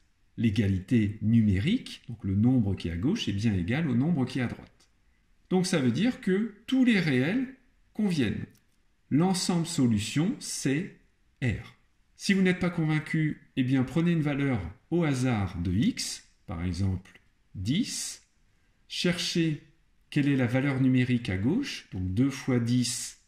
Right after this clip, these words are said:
vingt, moins quatre, seize. Cherchez quelle est la valeur numérique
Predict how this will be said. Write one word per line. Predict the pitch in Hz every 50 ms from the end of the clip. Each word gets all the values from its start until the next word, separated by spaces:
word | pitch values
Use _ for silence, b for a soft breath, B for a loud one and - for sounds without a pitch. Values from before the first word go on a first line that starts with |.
| _ _ _ _ _ _ -
vingt, | - 101 101 113 127 127 127 127 120 117 - - _ -
moins | 104 101 101 101
quatre, | 101 - - 107 101 101 - - - _ _
seize. | - - - - 120 123 151 185 240 262 269 262 - - _ _ _ _ _ _ _ _ _ _ _ _ _ _ _ _ -
Cherchez | - - 156 147 - - - - 147 139
quelle | - - 147 143
est | 147 143
la | 143 135
valeur | 123 127 127 123 127 120 120
numérique | 127 123 123 120 120 120 123 123 117 120 - -